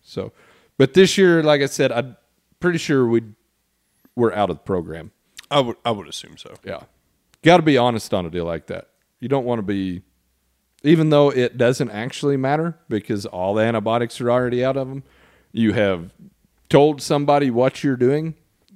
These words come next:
Speaker 1: and put your name to it, you gotta be honest.
Speaker 2: Integrity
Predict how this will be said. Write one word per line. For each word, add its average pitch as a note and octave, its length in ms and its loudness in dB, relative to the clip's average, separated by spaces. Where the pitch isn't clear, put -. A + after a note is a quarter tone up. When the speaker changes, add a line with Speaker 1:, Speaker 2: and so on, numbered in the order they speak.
Speaker 1:
and A2 200 -6
put D3 220 0
your A#2+ 80 -6
name C3 220 -2
to C#3+ 140 2
it, - 180 -2
you A2 120 -10
gotta A2+ 180 0
be F#2 160 -4
honest. E2 460 -16
Speaker 2:
Integrity G#2+ 960 -12